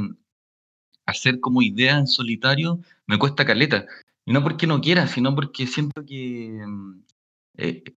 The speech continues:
que le falta que alguien más lo, lo acompañe, po, que alguien lo discuta, que alguien, eh, aporte.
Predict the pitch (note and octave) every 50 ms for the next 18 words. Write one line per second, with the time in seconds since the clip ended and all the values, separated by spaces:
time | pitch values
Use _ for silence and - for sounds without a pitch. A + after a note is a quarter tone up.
0 | _ _ _ _ - - - A2 G#2+ G#2 - - D3+ E3+ E3 E3+ D#3+ C#3 C#3+ C#3+
1 | E3+ F#3+ E3+ F3+ F3 F3 F3 F#3+ G3 G3 F#3+ F#3 F#3 F3+ F3+ - - C3+ D3 D3
2 | C#3+ C#3 C3 - - - A#2+ E2+ D#2+ - - - - - - A#2+ B2+ B2 B2 B2
3 | B2 B2 A2+ A2 G#2+ - - - C3 - - F#2 F2+ - - - - A2+ A2 A2+
4 | A2+ A2+ A#2 A2+ A2 A2 G#2 G#2 G#2 G2 - F#2 F#2+ F#2 F2 F2 - F#2 F2+ -
5 | B2 A#2+ G2+ - - - -